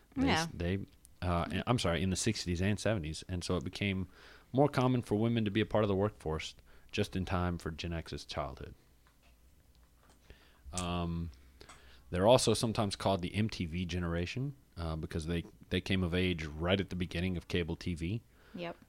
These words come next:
Speaker 1: Um, they lived through the first computers, Reaganomics, and aids, the, or the aids epidemic, I should say. Um, most Gen Xers became conscious of politics while Reagan was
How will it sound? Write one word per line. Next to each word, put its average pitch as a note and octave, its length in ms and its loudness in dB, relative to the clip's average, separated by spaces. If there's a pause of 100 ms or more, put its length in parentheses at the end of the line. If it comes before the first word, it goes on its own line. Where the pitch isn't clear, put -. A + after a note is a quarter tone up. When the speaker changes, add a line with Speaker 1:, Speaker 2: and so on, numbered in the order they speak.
(120)
Speaker 1:
Um, C#2 560 -6 (600)
they F2+ 120 2
lived F2+ 380 2
through F#2 400 4
the E2 80 -2
first - 300 0
computers, A2 560 0
Reaganomics, G2 800 0
and D#2 260 -6
aids, A2+ 600 -2 (240)
the, E2 340 -4
or D2+ 180 -4
the D2 200 -4
aids F#2 180 2
epidemic, F2 560 -2
I G2+ 60 2
should F#2+ 240 -4
say. A#2+ 200 0 (840)
Um, E2 500 -2
most G#2+ 340 2
Gen G#2 160 4
Xers G#2+ 320 2
became G2 340 2
conscious G2+ 340 0
of - 60 -6
politics G#2 520 2
while F2 120 4
Reagan F#2+ 340 2
was F2 340 -4